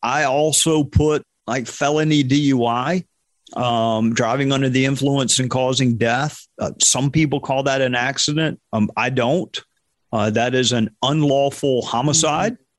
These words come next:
Speaker 1: So this case boils down to whether or not the taking of a life or the use of deadly force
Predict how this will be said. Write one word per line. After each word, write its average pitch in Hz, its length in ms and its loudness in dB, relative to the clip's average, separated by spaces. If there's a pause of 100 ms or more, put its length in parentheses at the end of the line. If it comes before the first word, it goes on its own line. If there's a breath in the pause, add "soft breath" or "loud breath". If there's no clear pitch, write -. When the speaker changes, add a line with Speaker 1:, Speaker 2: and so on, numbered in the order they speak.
(280)
Speaker 1:
So 143 200 2
this 226 280 2
case 180 380 0
boils 139 420 0
down 127 460 0
to 131 100 0
whether 135 400 0
or 143 240 -2
not 98 440 -2 (120)
the 120 140 0
taking 156 800 0
of 131 140 -4
a - 20 0
life 120 760 0
or 123 200 2
the 117 160 2
use 135 720 2
of 117 500 -2 (540 soft breath)
deadly 139 420 2
force 131 640 -2